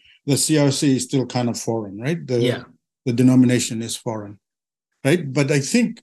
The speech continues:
Speaker 1: one thing that I just wanna encourage the, the denomination and the people listening to that sometimes we don't know what we got, right? The blessing of what we got, right? The C R C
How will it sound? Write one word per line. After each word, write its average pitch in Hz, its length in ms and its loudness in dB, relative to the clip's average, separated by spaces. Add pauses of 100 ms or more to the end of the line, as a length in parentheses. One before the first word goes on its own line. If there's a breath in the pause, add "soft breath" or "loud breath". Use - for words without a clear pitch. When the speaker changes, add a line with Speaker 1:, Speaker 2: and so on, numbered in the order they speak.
Speaker 1:
one 147 240 4
thing 143 180 4
that 131 140 2
I 127 160 0
just 127 260 -4
wanna 127 260 0
encourage 120 680 -2
the, 120 520 -6 (300)
the 131 100 0
denomination 123 720 0
and 120 140 -2
the 123 60 -2
people 127 360 -2
listening 123 540 0
to 110 240 -10 (640)
that 139 140 2
sometimes 160 880 2
we 147 260 2
don't 135 240 4
know 131 200 4 (760)
what 123 340 -2
we 120 60 4
got, 113 320 -6 (260)
right? 135 200 2
The 131 100 2 (120)
blessing 113 380 0 (100)
of 101 80 -14
what 117 160 -6
we 104 140 -8
got, 95 220 -16 (720)
right? 156 160 0 (180)
The 135 60 4
C 196 220 -2
R 190 120 2
C 131 460 0